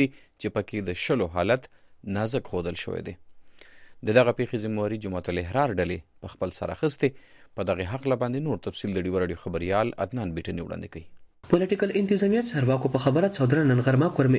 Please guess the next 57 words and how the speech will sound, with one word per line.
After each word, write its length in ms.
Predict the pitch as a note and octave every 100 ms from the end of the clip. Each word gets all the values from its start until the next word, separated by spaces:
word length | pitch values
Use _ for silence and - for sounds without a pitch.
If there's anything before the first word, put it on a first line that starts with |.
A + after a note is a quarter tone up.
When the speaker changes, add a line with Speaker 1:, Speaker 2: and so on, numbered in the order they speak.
| B2+
Speaker 2:
ایجنسۍ 340 | B2+ B2 D3 C3
مرکز 320 | B2 B2+ C#3+ -
پاړه 240 | B2+ D3
چینار 320 | E3 D#3 E3+ E3+ -
په 160 | F#3+ F#3+
نور 160 | A3 A#3
مارکیټ 340 | D3+ C3 C#3+ C3
سیمه 160 | E3+ F#3
کې 80 | G3
د 60 | D#3
زنانو 240 | C3 C3+ F3 E3+
یو 80 | C#3 B2+
امام 160 | B2+ B2+
بارګاه 300 | B2+ C3+ D3
مخې 160 | D#3 D3 F#3
ته 40 | -
شوې 300 | D3 C#3 C#3 C#3 - -
او 40 | F#3
د 100 | G3
لومړي 220 | G3+ A3+ A#3
معلوماتو 400 | D3 D3 D3+ C3+ C#3
تر 80 | D3
مخه 180 | E3+ E3+
دغه 160 | D3 B2+
یو 80 | B2
ځانمرګی 460 | C3+ C3 D#3 D#3+ G3+ -
برید 200 | C3+ B2+
و. 80 | C#3+ C#3+ C#3+ -
د 100 | F#3 G3+
دوی 80 | G#3
په 120 | F#3+
خبره، 220 | G3+ A3+ A3+
دغه 140 | E3+
برید 140 | E3 F#3
په 80 | C#3+
داسې 200 | C3+ C3 B2+
ځای 100 | D#3+ E3
کې 80 | F#3
شوی، 160 | F#3+ F#3+ F3
چېرته 180 | F3 F#3
کې 60 | D3+
چې 60 | C#3 C#3+
نن 120 | D3
د 100 | B2
جمعې 160 | C3+ D3
ورځې 220 | D3 D#3 D3
په 40 | C3
وڅه 240 | D#3 F#3 F3+ - -
ګڼ 100 | F3+ F#3
شمېر 160 | G3+ G3 G3+
خلک 180 | G3+ G3
موجود 320 | F#3+ F3+ A3
وو، 80 | A3+
چې 100 | - -
پکښې 220 | C3 E3+ C#3+
زنانه 240 | C3+ D#3+
او 40 | F3+